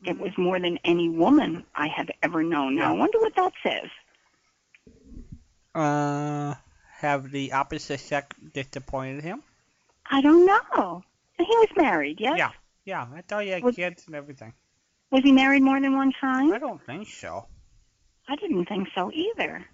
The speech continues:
Speaker 1: I wonder how his wife felt about that one.
Speaker 2: It probably g-, g-, went up to what Jimmy Carter said. You know, he didn't say too
Speaker 1: Oh, yeah. Well,
Speaker 2: Yeah.
Speaker 1: tried to drown his troubles, but he couldn't get his wife in the pool.
Speaker 2: Yeah.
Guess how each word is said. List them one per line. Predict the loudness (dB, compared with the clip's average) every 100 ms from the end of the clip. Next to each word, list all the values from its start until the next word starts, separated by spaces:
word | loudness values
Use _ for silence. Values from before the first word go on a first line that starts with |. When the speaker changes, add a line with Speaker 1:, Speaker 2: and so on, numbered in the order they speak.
| _ _ _ _ _ 0
Speaker 1:
I | 4
wonder | 4 2
how | 2 2
his | 2
wife | 0 0 -2 -12
felt | -12 -10
about | -4 -4 -4
that | -6 -4
one. | -2 -4 -4 -14 _ _ _ _ _
Speaker 2:
It | -12 -2
probably | -2 0 -4 -10 -20
g-, | -18 -6
g-, | -4 -2
went | 0 0
up | -2 -4
to | -6
what | -4 -6 -8 -10
Jimmy | -8 -6 -6
Carter | -4 -4 -4
said. | -10 -10 -10 -10
You | -10
know, | -10 -8
he | -10 -12
didn't | -12 -12 -12 -12
say | -12 -12
too | -4 2
Speaker 1:
Oh, | 4 4 2
yeah. | 0 2 2 0 -4 -6
Well, | -6 -4
Speaker 2:
Yeah. |
Speaker 1:
tried | -2 -2 -4
to | -2
drown | 0 2 0
his | -2
troubles, | -2 -2 -2 -6
but | -14
he | -10
couldn't | -10 -6 -6
get | -6
his | -6
wife | -6 -6 -8
in | -8
the | -6
pool. | 0
Speaker 2:
Yeah. | 2 2 2